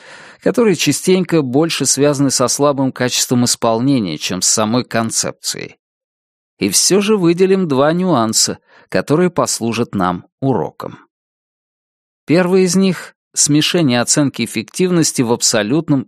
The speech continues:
и относительном выражении. Разумеется, девяносто восемь процентов всех менеджеров компании не могут попасть в группу лучших работников,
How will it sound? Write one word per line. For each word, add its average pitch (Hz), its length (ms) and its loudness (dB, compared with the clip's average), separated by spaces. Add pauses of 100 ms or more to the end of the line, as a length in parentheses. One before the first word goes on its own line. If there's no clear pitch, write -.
и 160 80 2
относительном 123 760 -2
выражении. 87 680 -2 (1160)
Разумеется, 190 680 2
девяносто 170 580 2
восемь 170 340 2
процентов 147 640 -2
всех - 340 0
менеджеров 117 640 0
компании 151 720 0 (300)
не 226 100 0
могут 143 400 0
попасть 165 520 -2
в 127 100 -4
группу 160 360 0
лучших 143 440 0
работников, 151 760 -4